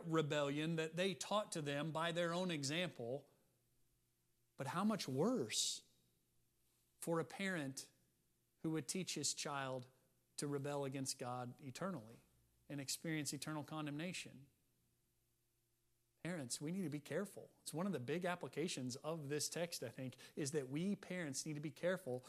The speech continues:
what we are teaching our children about the Lord and how we are teaching them to follow him. Verse twenty-five says, "He went from there to Mount Carmel, and from there he returned to Samaria."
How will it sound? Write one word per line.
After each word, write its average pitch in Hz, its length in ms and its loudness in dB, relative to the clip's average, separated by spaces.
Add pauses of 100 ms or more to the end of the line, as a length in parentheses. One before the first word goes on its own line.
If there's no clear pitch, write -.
what 180 220 6
we 185 120 2
are 165 80 2
teaching 180 340 -2
our 160 80 -2
children 170 380 0
about 170 240 0
the 180 60 0
Lord 190 360 2 (600)
and 143 100 -2
how 165 180 2
we 196 140 6
are 180 80 4
teaching 175 380 0
them 131 240 0 (220)
to 156 100 0
follow 175 380 4
him. 117 180 -6 (2250)
Verse 160 180 2
twenty-five 143 460 2
says, 123 340 0 (920)
"He 175 60 6
went 190 180 6
from 175 140 2
there 175 160 8
to 165 60 2
Mount 156 220 2
Carmel, 131 380 2 (560)
and 151 140 0
from 156 140 2
there 170 180 8
he 165 140 2
returned 156 320 0
to 139 40 4
Samaria." 127 540 2